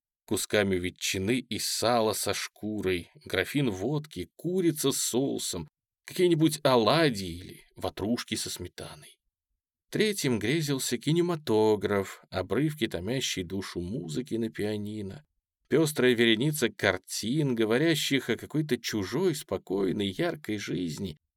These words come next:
где нет бесконечной степи, перевалов, ручьёв, ледяного ветра, голода и холода,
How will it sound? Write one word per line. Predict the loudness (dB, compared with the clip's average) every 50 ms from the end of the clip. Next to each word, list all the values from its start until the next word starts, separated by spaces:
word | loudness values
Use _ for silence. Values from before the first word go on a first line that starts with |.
| _ _ _ -10
где | -8 -8 -6 -4 -2 0
нет | 0 2 2 2 4 2 2 0
бесконечной | 0 -2 -2 0 0 0 0 2 0 0 -2 -2 -2 -2 -2 -2
степи, | -2 -4 -6 -6 -6 -4 -4 -4 -4 -4 -2 -2 -2
перевалов, | 0 2 4 4 6 6 4 4 4 4 2 2 2 2
ручьёв, | 0 0 0 -2 -2 -2 2 2 2 2 2 0
ледяного | -2 0 2 2 2 4 4 4 4
ветра, | 2 2 2 2 2 2 2 2 0 0 0
голода | 0 2 2 4 4 4 4 2 2
и | 0
холода, | 0 -2 -2 2 4 6 6 6 4 4 2 2